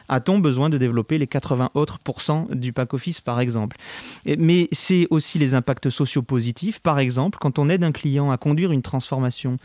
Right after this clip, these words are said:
à automatiser des tâches, est-ce qu'on s'ins-, on s'assure que l'impact pour le, le collaborateur, le, le, celui qui va travailler sur ce nouveau cadre de travail, est-ce qu'il a été maîtrisé ?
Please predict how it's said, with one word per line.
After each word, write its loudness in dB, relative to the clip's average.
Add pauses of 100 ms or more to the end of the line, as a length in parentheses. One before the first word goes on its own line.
(220)
à 2
automatiser 2
des 0
tâches, -4 (260)
est-ce 2
qu'on 2
s'ins-, 0
on 0
s'assure -2
que 4 (300)
l'impact 0
pour -2
le, 0 (120)
le -2
collaborateur, 2
le, 0
le, -2
celui -2
qui -4
va 0
travailler 0
sur -4
ce -2
nouveau 2
cadre 0
de 2
travail, -2
est-ce -2
qu'il 0
a 2
été 0
maîtrisé ? -2